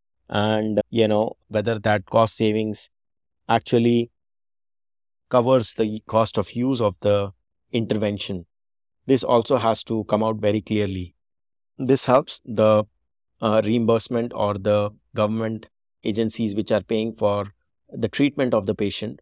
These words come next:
to understand that if they instead fund the intervention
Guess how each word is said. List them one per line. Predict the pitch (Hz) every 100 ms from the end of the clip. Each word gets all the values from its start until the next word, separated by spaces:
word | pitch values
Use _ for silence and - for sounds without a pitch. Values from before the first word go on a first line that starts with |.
| _
to | 117 117
understand | 107 107 - 113 120 113
that | 110 110 _ _ _ -
if | 107
they | 104 113 120 -
instead | 113 95 - 120 101 _ _ _ _ _
fund | - 120 113 98 _ _ -
the | 107 104 _ _ -
intervention | 117 110 107 107 - 135